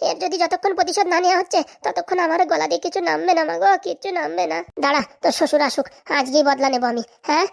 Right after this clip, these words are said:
আমার বৌমা, আমার মেয়ে না খেয়ে আছে শুধুমাত্র ওই হারামজাদির জন্য। ওর একদিন কি আমার একদিন।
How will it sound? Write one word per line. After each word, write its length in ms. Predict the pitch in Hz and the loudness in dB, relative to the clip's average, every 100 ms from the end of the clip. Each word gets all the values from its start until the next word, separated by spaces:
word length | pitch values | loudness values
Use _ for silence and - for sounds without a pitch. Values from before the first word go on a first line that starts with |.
| - | -6
আমার 200 | - 311 320 | -4 0 4
বৌমা, 300 | 311 330 359 - - | 4 4 0 -2 -6
আমার 180 | 311 320 | -2 0
মেয়ে 200 | 320 339 466 - | 2 2 0 -4
না 140 | 415 415 | -2 0
খেয়ে 200 | - 403 | 2 2
আছে 200 | - 320 - - | 2 0 -2 -6
শুধুমাত্র 340 | 381 320 320 349 | -4 0 0 4
ওই 100 | 330 | 2
হারামজাদির 460 | 277 320 302 320 294 | 4 2 2 0 0
জন্য। 200 | 392 381 - - 285 | 2 4 2 -2 -2
ওর 140 | 320 | -2
একদিন 220 | 277 302 | 0 0
কি 80 | 277 | 0
আমার 180 | 277 254 | 0 0
একদিন। 260 | 262 233 | 0 0